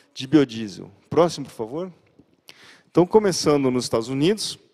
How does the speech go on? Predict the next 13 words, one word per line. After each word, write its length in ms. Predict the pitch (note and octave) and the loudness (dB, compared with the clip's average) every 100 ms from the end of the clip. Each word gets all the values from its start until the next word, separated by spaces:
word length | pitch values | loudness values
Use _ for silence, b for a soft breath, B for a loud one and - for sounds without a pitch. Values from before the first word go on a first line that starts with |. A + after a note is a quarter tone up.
| _ | _
a 80 | A#2 | -8
gente 240 | A#2 - - | -6 -6 -4
teria 340 | B2+ B2+ C3+ | -4 0 0
aqui 400 | A#2 - C3+ C3+ | 0 -4 2 2
a, 80 | F2+ A2 A2 G#2 | 2 2 0 0
a, 920 | G#2+ G#2+ G#2+ G#2+ G#2 G2+ G2+ F#2+ F2+ F#2 G2+ - _ b b b b b | -4 -2 -2 -2 -2 -4 -4 -6 -8 -12 -18 -20 _ b b b b b
o 260 | - A2 A2 | -12 -8 -6
National 520 | A2+ A#2+ C3 C#3 A#2+ | -2 -2 -2 0 2
Biodiesel 480 | A2+ A2 A2+ A#2 A2+ | 4 2 0 -2 -2
Board, 500 | G#2 A2+ D#3+ F#3 - b b b b - | 2 2 4 0 -10 b b b b -6
né, 240 | A2+ C#3 | 0 2
que 260 | C#3+ - G#2+ | 0 -4 0
é, 380 | A#2 A2 D#2+ | 2 2 -2